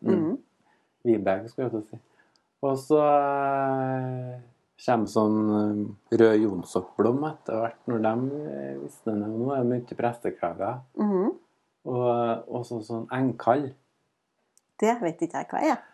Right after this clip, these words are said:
Speaker 1: På engelsk heter det sånn yellow rattle, og den, eh, vokser vilt i Norge, så jeg bare, eh, plukket fra veikanten og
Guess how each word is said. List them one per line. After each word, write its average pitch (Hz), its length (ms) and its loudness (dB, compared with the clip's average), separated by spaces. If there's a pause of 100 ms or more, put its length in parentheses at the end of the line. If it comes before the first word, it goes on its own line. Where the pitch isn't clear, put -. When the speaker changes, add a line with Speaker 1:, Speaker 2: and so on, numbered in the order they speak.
(320)
Speaker 1:
På 120 60 0
engelsk 101 500 -2
heter 131 300 -6
det 92 60 -10
sånn 101 220 -6
yellow 92 360 -2
rattle, 135 480 0
og 135 240 -2
den, 127 300 -2
eh, 131 220 -6 (120)
vokser - 440 -6
vilt 190 280 -2
i 180 60 -4
Norge, 160 420 0
så 143 140 -4
jeg 160 160 -6
bare, 165 260 -8
eh, - 380 -8 (200)
plukket - 260 -6
fra 104 160 -2
veikanten 104 1000 -6
og 131 440 -10